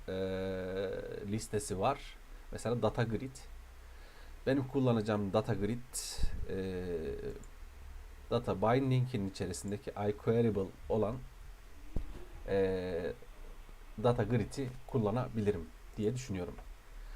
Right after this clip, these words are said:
Hemen şöyle alıyorum şuradan. Buraya kadar olan kısma. Hatta şurayı da alayım. E, kod kısmı da dahil olsun buna. Ve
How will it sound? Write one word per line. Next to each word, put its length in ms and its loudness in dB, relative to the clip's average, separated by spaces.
Hemen 200 4
şöyle 320 6
alıyorum 420 8
şuradan. 380 2
Buraya 220 10
kadar 200 8
olan 240 4
kısma. 380 -4
Hatta 260 2
şurayı 340 6
da 80 6
alayım. 240 -4
E, 40 -4
kod 220 0
kısmı 280 0
da 100 4
dahil 240 2
olsun 300 -6
buna. 140 -4
Ve 320 8